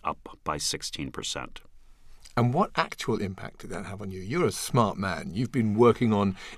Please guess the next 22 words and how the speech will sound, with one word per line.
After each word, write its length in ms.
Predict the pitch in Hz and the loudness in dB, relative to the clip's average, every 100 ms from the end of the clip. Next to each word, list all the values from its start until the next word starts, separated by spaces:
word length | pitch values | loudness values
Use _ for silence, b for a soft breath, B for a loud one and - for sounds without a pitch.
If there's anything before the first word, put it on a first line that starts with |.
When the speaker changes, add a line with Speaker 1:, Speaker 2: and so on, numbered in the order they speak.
| - | 2
Speaker 2:
inventive 600 | 110 98 127 113 117 95 | 2 6 6 6 2 0
and 120 | 90 | -2
creative 540 | - 98 92 90 87 | 0 2 2 0 -4
works 300 | 92 90 - | -4 -4 -6
for 100 | - | -6
many 220 | 98 92 | -2 -2
years. 480 | 87 92 101 - 92 - B B B | -2 0 0 0 -6 -8 B B B
What 280 | 180 - - | -4 -4 -2
change 640 | - 202 226 - - - - | 0 4 4 2 -4 -10 -6
were 140 | 120 | 0
you 260 | 110 127 165 | 4 6 8
aware 380 | 110 127 139 90 | 8 6 4 0
of, 160 | 69 | -4
having 360 | - 120 107 107 | -6 -4 0 0
done 280 | 120 120 104 | 0 0 0
these, 340 | 101 98 - - B B | 0 -2 -6 -12 B B
these 200 | - 95 | -2 2
months 380 | 104 117 104 - | 4 4 4 -2
of 80 | 95 | -4
trial? 320 | - 113 104 - B B B B | -4 -4 -4 -10 B B B B
Speaker 1:
You 100 | 147 | 4
know, 280 | 147 156 156 | 8 8 6